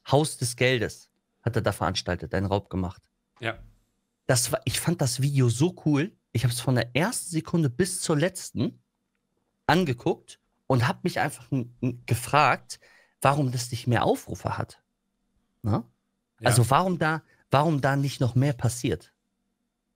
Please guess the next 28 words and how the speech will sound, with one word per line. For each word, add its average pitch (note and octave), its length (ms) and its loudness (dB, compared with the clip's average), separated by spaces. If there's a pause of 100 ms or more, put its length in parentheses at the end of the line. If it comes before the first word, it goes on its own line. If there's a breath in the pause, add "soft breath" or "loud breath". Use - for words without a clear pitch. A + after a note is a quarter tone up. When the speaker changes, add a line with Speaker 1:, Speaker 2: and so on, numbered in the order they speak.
(340)
Speaker 1:
So. - 280 -8 (840)
Speaker 2:
Wie G#2+ 160 -4
viel A2+ 280 -4
Aufruf, A2 380 -6
also, A2 260 -2 (680)
weil, A2+ 320 -2 (380)
okay. B2 400 -2 (800)
Speaker 1:
Also C3 240 4
so, C3 340 2 (260 soft breath)
jetzt - 380 0
dreihundert, C3 600 2
vierhundert, C3 440 0
fünfhunderttausend C#3 880 0
Aufrufe, - 480 -4
weil A2 120 2
es - 140 -4
wirklich - 300 -4
ein A2 100 2
geiles B2 420 0
Video A#2 380 0
war G2+ 240 0 (360 soft breath)
und A#2+ 100 2
es A2 200 0
hat - 140 -4
mich A#2 160 -2
richtig C3 280 -2
abgeholt. - 540 -4 (260)
So. - 280 -6